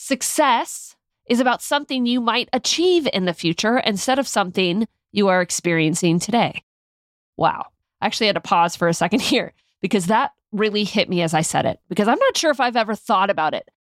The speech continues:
in exactly that way. What I see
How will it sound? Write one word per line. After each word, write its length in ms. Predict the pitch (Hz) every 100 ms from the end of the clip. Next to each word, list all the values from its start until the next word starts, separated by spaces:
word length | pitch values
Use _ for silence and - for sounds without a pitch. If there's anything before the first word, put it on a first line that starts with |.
| _
in 100 | 208
exactly 640 | 202 175 190 170 - 185 170
that 260 | 156 156
way. 300 | 160 147 - - _ _ _ _ _ -
What 240 | 202 208
I 240 | 196 214 302
see 540 | - 254 208 170 175